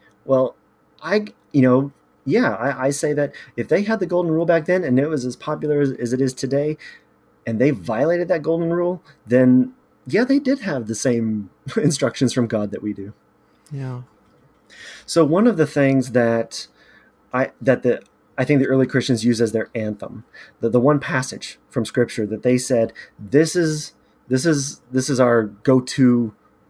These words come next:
Speaker 1: place to remind us that mankind are created equal and we should treat people with kindness." And it goes to, and it's from Acts chapter ten, verse thirty-four. Now, in this passage, you know, growing up, I heard that, you know,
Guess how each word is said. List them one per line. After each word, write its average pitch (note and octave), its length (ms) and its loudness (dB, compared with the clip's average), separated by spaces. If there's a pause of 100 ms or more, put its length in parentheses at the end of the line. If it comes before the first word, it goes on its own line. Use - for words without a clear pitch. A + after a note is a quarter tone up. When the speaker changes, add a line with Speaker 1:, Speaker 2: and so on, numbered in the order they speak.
Speaker 1:
place B2+ 360 0
to B2 100 -2
remind B2 480 2
us G#2 360 -4 (260)
that A2 140 -4
mankind A#2 720 0
are A2 80 -10
created A#2+ 360 0
equal A2 400 -2 (180)
and A2+ 80 -6
we A2 80 -2
should A2+ 140 -6
treat A#2 180 -4
people A2 160 -6
with - 120 -12
kindness." G2 480 -8 (500)
And B2+ 120 4
it C#3+ 40 6
goes D#3 240 4 (220)
to, - 240 -6
and B2+ 100 6
it's B2 160 2
from A#2 260 0
Acts C#3 540 -4 (200)
chapter A#2+ 260 -2
ten, D3 420 0
verse B2 180 0
thirty-four. A2+ 560 -4 (840)
Now, C#3+ 380 2 (180)
in D3+ 120 4
this G#3 140 0
passage, C#3+ 720 -4 (1040)
you D#3 100 0
know, C#3+ 120 4
growing F3+ 340 0
up, D3+ 140 0
I B2+ 100 2
heard C3 320 0
that, A2+ 300 -2
you B2 60 -2
know, A2+ 180 -4